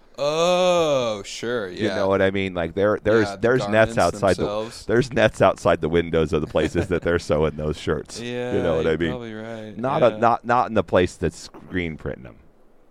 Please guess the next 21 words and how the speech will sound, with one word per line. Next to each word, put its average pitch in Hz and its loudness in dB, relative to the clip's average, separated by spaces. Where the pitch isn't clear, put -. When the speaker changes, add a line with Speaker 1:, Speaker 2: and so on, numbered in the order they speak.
Speaker 1:
Right. 69 -18
Speaker 2:
I'm 101 -6
sure 95 -2
they're 82 2
all 78 2
drinking 80 -4
their 69 -8
cappuccinos 71 -8
and 67 -10
having 73 -8
a, 69 -8
Speaker 1:
Mm-hmm. 67 -8
Speaker 2:
having 71 -8
a 69 -10
nice 65 -14
life. - -14
Speaker 1:
Yeah. - -18
Speaker 2:
But - -12
China, 95 -4
China 98 -4
isn't. 71 -8